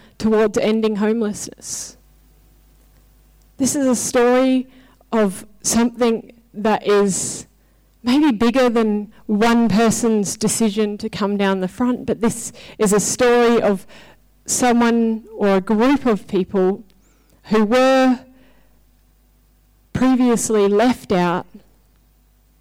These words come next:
and then a community saying, "No, we're gonna remember you and include you in the way that we make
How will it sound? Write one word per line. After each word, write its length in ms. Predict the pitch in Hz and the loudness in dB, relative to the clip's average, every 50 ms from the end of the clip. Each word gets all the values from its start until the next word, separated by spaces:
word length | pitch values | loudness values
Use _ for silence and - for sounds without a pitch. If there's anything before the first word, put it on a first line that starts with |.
| _ _ _ _ _ _ _ _ _ _ _ _ _ _ _ _ _ - | _ _ _ _ _ _ _ _ _ _ _ _ _ _ _ _ _ -4
and 140 | 220 220 226 | 0 0 2
then 140 | 233 233 | 2 2
a 60 | 226 220 | 0 0
community 640 | - 202 214 220 226 240 254 254 247 226 220 220 208 | 0 0 2 2 2 2 2 2 2 2 2 2 0
saying, 680 | 190 - - 214 208 208 208 202 202 196 202 202 190 - _ _ _ _ _ _ _ _ _ _ _ _ _ _ _ _ - | 0 -2 -2 0 0 0 0 0 -2 -2 -4 -8 -12 -14 _ _ _ _ _ _ _ _ _ _ _ _ _ _ _ _ -4
"No, 200 | 240 269 254 214 | -2 0 2 2
we're 100 | 202 214 | 2 2
gonna 220 | 220 254 247 240 | 2 2 2 2
remember 720 | 226 220 214 208 208 220 233 247 240 202 185 139 190 180 - - _ - | 2 2 0 0 0 0 0 0 2 0 0 -2 -4 -8 -14 -20 _ -12
you 340 | - 202 196 190 185 202 214 | -4 0 2 2 2 2 2
and 160 | 202 196 190 | 0 0 0
include 560 | 190 185 190 - - - 247 254 247 202 - - | -2 -6 -8 -8 -4 0 2 2 2 0 -2 -2
you 220 | 185 185 190 214 | 0 0 2 2
in 240 | 196 190 190 190 190 | 0 -2 -2 -6 -6
the 100 | 185 185 | -4 -2
way 200 | 180 208 208 208 | 0 2 2 2
that 160 | 202 208 190 | 2 0 0
we 300 | - 208 196 202 185 175 _ _ _ _ _ _ _ _ _ _ _ _ _ _ _ _ _ _ _ _ _ _ _ _ _ _ _ _ _ _ _ _ _ - | 0 0 0 0 -2 -8 _ _ _ _ _ _ _ _ _ _ _ _ _ _ _ _ _ _ _ _ _ _ _ _ _ _ _ _ _ _ _ _ _ -6
make 340 | 202 196 190 - - - | -4 -2 -2 -4 -6 -12